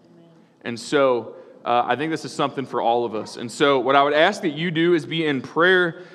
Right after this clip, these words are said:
Speaker 2: for our students, and then each Sunday in the bulletin, I'm gonna have something, I don't know, something small in there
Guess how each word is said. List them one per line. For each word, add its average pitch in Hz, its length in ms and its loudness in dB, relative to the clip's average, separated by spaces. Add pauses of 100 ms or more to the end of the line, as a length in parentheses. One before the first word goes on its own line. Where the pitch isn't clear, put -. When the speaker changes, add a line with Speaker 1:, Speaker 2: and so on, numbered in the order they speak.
Speaker 2:
for 180 280 2
our 165 120 4
students, 190 520 -2
and 147 200 -2
then 156 200 2
each 208 360 -8
Sunday 160 480 0
in 151 140 -6
the 139 80 -4
bulletin, 127 500 -4
I'm 131 140 -4
gonna 156 160 -6
have 143 360 2 (420)
something, 156 600 -2 (300)
I 120 100 2
don't 113 100 -2
know, 107 40 -8
something 165 240 -4
small 143 380 0
in 127 180 -6
there 113 240 -4